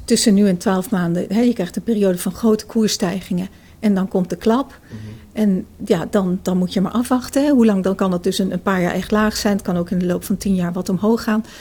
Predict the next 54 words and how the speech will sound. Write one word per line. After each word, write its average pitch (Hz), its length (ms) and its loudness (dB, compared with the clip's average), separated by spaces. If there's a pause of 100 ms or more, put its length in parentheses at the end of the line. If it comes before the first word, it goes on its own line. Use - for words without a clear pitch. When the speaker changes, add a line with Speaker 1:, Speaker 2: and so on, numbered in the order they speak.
(200)
Speaker 1:
Maar 202 220 0
zijn 285 240 4
die 220 240 4
enorme 233 380 8
koersstijgingen 214 720 0
die 196 100 2
we 190 80 -2
afgelopen 190 500 0
jaar 202 200 2
hebben 180 180 2
gezien, 185 280 -6
of - 100 -10
die, 196 180 -10
die - 120 -14
stijging 190 480 -4
van 185 160 -4
die, 180 160 0
ja, 208 220 -2
van 180 180 -4
die, 185 140 -4
van - 140 -6
die 180 100 -2
cryptokoersen, 185 720 0 (480)
is 233 160 4
dat 233 140 4
dan 180 160 -2
verleden 170 400 2
tijd? 262 380 0
Of 247 80 -6
zeg - 240 -4
je 240 80 0
dan 233 120 0
van: 220 140 2
"Nee, 226 220 4
want 196 120 -2
dat 196 140 -2
gaat 185 200 -4
weer 185 120 0
terug 240 280 0
en 208 100 0
dan 196 100 2
gaat 202 220 -6
het, - 180 -10 (220)
hè, 254 120 0
ik, 269 220 4
ik, 240 140 0 (100)
weer 262 240 4
omhoog"? 240 400 6
Een 226 80 2
voorbeeld, 175 460 4
hè, 247 200 2
de, 214 200 2
de 185 160 0
bitcoin 185 680 0